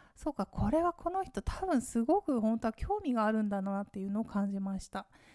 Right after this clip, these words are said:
で、外国人と付き合うということだったり、まあ、女性として華やかに着飾るというか、まあ、そういうことが本当は心の奥ではすごく興味があってやってみたいのに、まあ、何かしらタブーになっていたんでしょうね。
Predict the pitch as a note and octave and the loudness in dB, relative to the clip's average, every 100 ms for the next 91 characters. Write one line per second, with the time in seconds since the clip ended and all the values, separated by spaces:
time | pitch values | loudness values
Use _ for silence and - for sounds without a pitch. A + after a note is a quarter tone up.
0 | _ B3 A#3+ C4+ C4+ D#4 F4 D#4 A#3 G3+ | _ -2 2 2 0 -2 -2 0 -4 -4
1 | - - - B3 A3 G#3+ G3+ A3 - G3+ | -8 -10 -2 -2 -2 -4 -6 -8 -6 -4
2 | A3+ - F#3 G3+ A#3+ G#3+ G3+ G#3+ - C4 | -4 -6 -6 -2 -2 -2 -2 -4 -2 -4
3 | B3+ B3+ - C4 A3 A#3 C4 C#4+ C4+ G#3+ | -4 -6 -4 -4 0 0 2 0 0 -2
4 | F3+ - - G#3 A#3 G3+ F#3+ - F#3 F#3 | -4 -10 -4 0 2 0 -2 -6 -8 -6
5 | - G#3 G#3+ - - - C4+ C#4 D4+ E4+ | -2 0 -2 -8 -20 -4 -2 0 -2 -2
6 | E4+ C#4 A#3+ C4+ C4+ C#4+ C#4 C#4 - B3 | 0 0 2 2 2 0 0 0 -4 -6
7 | - C4+ C4+ C#4 C4 A3+ A3 G3+ A3 B3 | 0 0 2 0 0 0 0 0 2 2
8 | - A#3+ A3+ A#3+ A3+ G#3 G3+ - F#3 F#3 | 2 2 2 4 4 2 0 -2 -4 0
9 | A3+ A#3 B3 C#4 A#3+ G#3 G3 A#3 G#3+ - | 2 2 2 2 2 2 2 2 2 -4
10 | - - A#3+ A3+ A#3 A#3+ B3+ C#4 C4 B3+ | -12 2 4 6 4 2 -2 -2 0 2
11 | A#3 C4+ A#3+ G#3+ A3 - F#3+ G#3 F#3+ F#3 | 4 4 4 4 0 -4 -4 -2 -2 -2
12 | - F#3 F#3+ C4 D#4+ | -8 -8 -2 0 0